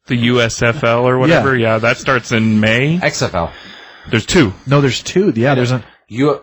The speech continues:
Speaker 3: U S F L.
Speaker 1: And, and then X F L.
Speaker 2: X F L.
Speaker 3: X F L started yesterday.
Speaker 1: Oh, X F L started? Nice.
Speaker 2: Yeah, it started.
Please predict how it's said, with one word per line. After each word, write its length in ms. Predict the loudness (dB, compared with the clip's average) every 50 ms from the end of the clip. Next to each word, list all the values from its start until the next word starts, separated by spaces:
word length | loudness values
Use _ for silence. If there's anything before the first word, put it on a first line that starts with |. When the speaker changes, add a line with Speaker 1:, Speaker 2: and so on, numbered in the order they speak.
| -8
Speaker 3:
U 200 | -4 -2 -2 -2
S 120 | -2 -2 -2
F 140 | -2 -2
L. 440 | 0 0 0 0 0 -2 -4 -6 -8 -12 -18 _ _ _ _ _ _ _ _ _ _ _ -20 -20 _ -6
Speaker 1:
And, 220 | -4 -2 -2 -4 -4 -2
and 140 | 0 0
then 100 | 2 2
X 200 | 2 0 0 -2
F 120 | -6 -6 -6
L. 100 | -6 -4
Speaker 2:
X 220 | -2 -2 0 2 2
F 120 | 2 2
L. 20 | 2
Speaker 3:
X 60 | 2
F 180 | 2 2 2 2
L 60 | 0
started 260 | -2 -4 -4 -4 -4
yesterday. 360 | -4 -6 -6 -4 -6 -6 -6 -8 -4 0
Speaker 1:
Oh, 100 | 2 2
X 140 | 4 2 2
F 60 | 0
L 60 | 0 0
started? 340 | 0 0 -2 -2 -4 -6 _ _ _ _ _
Nice. 120 | -8 -4 -4
Speaker 2:
Yeah, 100 | -2 -2
it 120 | -2 -4
started. 400 | -6 -4 -4 -2 -2 -2 -4 -6